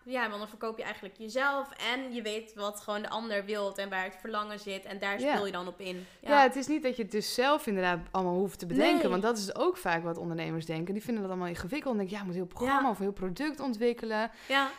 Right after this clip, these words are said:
Speaker 2: Nee, eigenlijk niet. Het, eigenlijk wat je moet doen is super simpel. Heel goed luisteren.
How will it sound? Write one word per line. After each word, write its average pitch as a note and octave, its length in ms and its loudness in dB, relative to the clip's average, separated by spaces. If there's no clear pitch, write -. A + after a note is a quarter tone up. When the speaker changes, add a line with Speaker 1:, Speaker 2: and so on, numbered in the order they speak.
Speaker 2:
Nee, C#4+ 340 8
eigenlijk C4+ 380 4
niet. D#4+ 160 0
Het, - 240 -8
eigenlijk D4 340 0
wat A#3 120 4
je A3 60 2
moet A3 120 2
doen C#4 200 4
is G3+ 200 0
super E4 320 4
simpel. C#4 340 4
Heel C4+ 520 10
goed G#3+ 200 2
luisteren. F#3+ 680 0